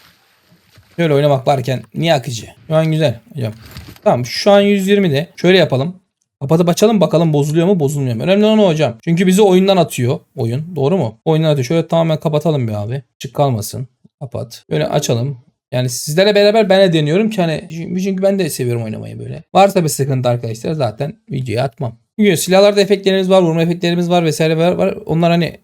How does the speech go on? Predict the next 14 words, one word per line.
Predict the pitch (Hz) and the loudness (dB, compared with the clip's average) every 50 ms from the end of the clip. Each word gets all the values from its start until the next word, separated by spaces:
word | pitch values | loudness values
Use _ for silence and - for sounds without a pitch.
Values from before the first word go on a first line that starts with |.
| _ _ - | _ _ -6
yani | 135 123 120 127 | -4 -2 -2 0
görsel | 147 156 160 143 - 208 175 | 0 0 0 2 2 2 2
açısından | 139 - - - 165 196 202 - - _ - | 2 -2 -4 -4 -2 -2 -2 -2 -6 _ -8
ben | - 151 151 156 | -4 -2 0 0
oyunu | 156 151 151 151 160 160 | 0 0 0 -2 -2 -4
seviyorum. | - - 160 156 151 123 127 127 | -6 -6 -6 -4 -2 -2 -2 -2
Mesela | 139 131 147 143 131 | -2 -2 -2 -2 -2
C | 143 143 147 143 | -2 -2 -2 -2
S'de | - - 156 151 147 147 143 139 | 0 0 0 0 2 2 0 0
var, | 143 147 143 143 - - | 0 -2 -4 -6 -8 -4
oynadığım | - 156 151 156 160 160 165 | -2 0 0 2 2 2 4
her | 185 196 | 4 4
oyunu | 185 165 156 151 | 4 4 4 2
arkadaşlar | 147 135 - 147 - 202 214 220 | 2 2 0 -2 0 0 -2 -2